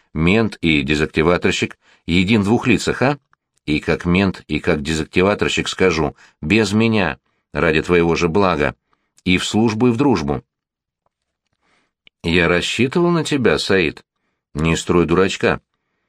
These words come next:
Если повстречают Джавдета, трогать его?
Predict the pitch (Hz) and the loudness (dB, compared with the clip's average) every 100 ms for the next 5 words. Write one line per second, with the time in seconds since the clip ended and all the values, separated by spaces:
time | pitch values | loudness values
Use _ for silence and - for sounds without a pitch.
0 | _ _ 73 131 175 160 143 131 120 127 | _ _ -2 -2 0 -2 -2 -2 -2 -2
1 | 151 143 110 82 95 117 98 170 - 67 | 2 0 0 -2 0 0 0 -2 -2 -4
2 | - _ _ _ _ - 165 214 160 85 | -6 _ _ _ _ 0 2 2 2 2
3 | 73 | 2